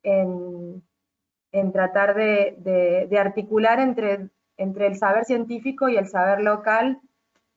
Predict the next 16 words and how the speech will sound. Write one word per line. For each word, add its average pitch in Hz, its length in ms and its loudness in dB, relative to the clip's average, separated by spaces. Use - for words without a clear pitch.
para 190 240 0
nuevos 214 260 0
procesos 214 480 -6
de 208 60 -2
aprendizaje, 175 840 -6
¿no? 190 240 -16
E-, 196 240 -2
esa, 214 180 0
esa 220 280 -2
es 220 60 -4
la, 202 300 0
la 180 160 2
innovación, 185 760 0
en 170 120 -8
definitiva, 170 680 -14
¿no? 175 140 -20